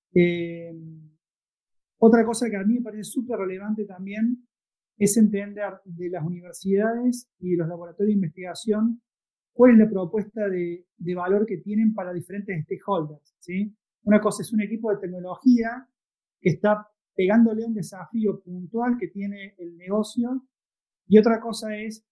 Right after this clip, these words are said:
el lenguaje y el entendimiento y el conjunto de ceremonias que tienen los, los laboratorios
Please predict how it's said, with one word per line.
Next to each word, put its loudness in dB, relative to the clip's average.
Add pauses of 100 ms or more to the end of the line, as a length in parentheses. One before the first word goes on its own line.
(240)
el 2
lenguaje 0
y -4
el -4
entendimiento 2
y 0
el -8
conjunto -4
de 2
ceremonias -4
que -10 (340)
tienen 6
los, -16
los -14
laboratorios -6